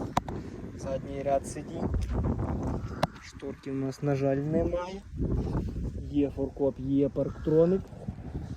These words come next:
Ось такий цікавий екземпляр, один і вісім бензинка, дев'ять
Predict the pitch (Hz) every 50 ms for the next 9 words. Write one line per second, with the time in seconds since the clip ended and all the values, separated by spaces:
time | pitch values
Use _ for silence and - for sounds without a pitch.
0 | - - - - - - - - - 131 135 139 - - - 139 135 - - 147
1 | 143 - - 143 - - - 135 127 131 135 139 139 139 143 135 139 143 151 151
2 | 139 151 156 165 175 180 180 160 143 139 143 143 139 135 139 135 - - 135 139
3 | 135 135 147 151 151 143 151 170 180 185 - 165 143 135 143 139 139 135 131 135
4 | 139 139